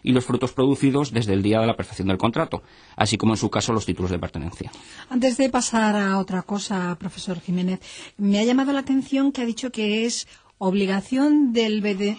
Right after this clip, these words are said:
Speaker 2: del vendedor garantizar el saneamiento de la cosa vendida. ¿Qué quiere decir con eso?
Speaker 1: Precisamente a eso iba a referirme ahora. Eh, bueno, aunque suena fontanería, eh, con el saneamiento, lo que quiere decir el código es que el vendedor tiene que garantizar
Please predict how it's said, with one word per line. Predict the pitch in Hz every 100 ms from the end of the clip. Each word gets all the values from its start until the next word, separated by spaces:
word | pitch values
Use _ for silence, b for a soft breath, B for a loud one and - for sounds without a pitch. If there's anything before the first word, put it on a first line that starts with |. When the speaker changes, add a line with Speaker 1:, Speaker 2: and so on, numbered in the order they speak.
| -
Speaker 2:
del | 196 196
vendedor | 190 190 180 214 269
garantizar | 254 220 208 202 - 233 254 -
el | 202
saneamiento | 190 202 185 180 180 208 220
de | 240
la | 214
cosa | 226 226 247
vendida. | 208 185 185 208 196 160 B B B B B -
¿Qué | 269
quiere | - 294 285
decir | 247 262
con | 233 175
eso? | 151 170 165 - - - b b b
Speaker 1:
Precisamente | 110 104 139 143
a | 135
eso | 117
iba | 107
a |
referirme | 98 - 87
ahora. | 82 76 - B B B B
Eh, | - 101 98 101
bueno, | 113
aunque | 107 95 104
suena | 135 143
fontanería, | 127 110 113 110 120 101 107
eh, | - 92 95
con | 101
el | 98
saneamiento, | - 107 98 107 143 127 107 117 -
lo | 101
que | 95
quiere | 95 117
decir | 123 127
el | 110
código | 101 113 101 110
es | 107 -
que | 117
el |
vendedor | 113 113 107 110
tiene | - 101 101
que |
garantizar | 104 104 101 113 110 110